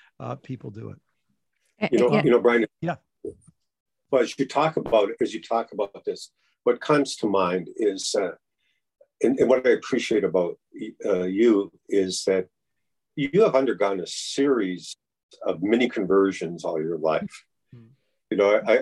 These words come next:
Speaker 3: I have a friend that has a dramatic conversion story,
Speaker 1: Mm.
Speaker 3: and, uh, he talked to me about it, and I said, he says, "Nobody's listening to that anymore."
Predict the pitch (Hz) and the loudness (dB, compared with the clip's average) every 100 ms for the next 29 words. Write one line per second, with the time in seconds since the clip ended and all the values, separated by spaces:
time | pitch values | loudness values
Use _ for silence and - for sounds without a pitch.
0 | 120 113 101 - 123 113 92 92 85 _ | 2 2 0 -2 2 2 2 -4 -4 _
1 | _ _ - - 107 92 113 107 120 113 | _ _ -6 -2 -2 0 0 2 2 2
2 | - - 104 98 104 104 110 87 - - | -4 -8 -4 0 0 0 -4 -8 -10 -14
3 | - 120 110 98 73 - _ _ _ 127 | -2 4 4 4 0 -10 _ _ _ -8
4 | 98 87 90 82 - - 101 98 - 127 | -6 -2 0 -2 -4 -8 -10 -8 -4 -2
5 | 117 107 101 87 90 90 90 92 92 - | -2 0 0 4 2 2 -2 -2 -4 -4
6 | 90 110 104 101 - 139 147 113 117 131 | -8 -6 -6 -6 0 2 2 0 -4 -4
7 | - 92 98 85 87 90 - 95 82 | -4 -6 -4 -4 -4 -8 -4 -4 -4